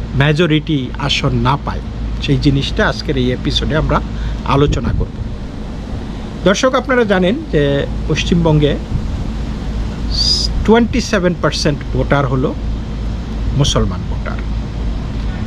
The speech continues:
এবং সেভেন্টি থ্রি পার্সেন্ট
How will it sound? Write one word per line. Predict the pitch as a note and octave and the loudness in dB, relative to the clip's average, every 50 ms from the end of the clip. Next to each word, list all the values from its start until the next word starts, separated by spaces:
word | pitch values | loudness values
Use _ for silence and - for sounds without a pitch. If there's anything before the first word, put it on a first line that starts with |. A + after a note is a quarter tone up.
| - - - D3+ D3+ | 0 0 2 2 4
এবং | A#2+ D3 C#3+ C3+ C#3+ F3+ - - - - - - - - | 4 4 4 4 2 0 -2 -2 -6 -6 -6 -4 -2 0
সেভেন্টি | - E3 D#3+ F#3 G#3 A3 - - A3 - - - | 2 2 4 4 4 2 2 0 -4 -2 0 0
থ্রি | - - F3+ F3+ - - | 2 2 2 2 4 2
পার্সেন্ট | D#3+ D3 - - - D#3 D3 | 2 2 2 0 0 0 0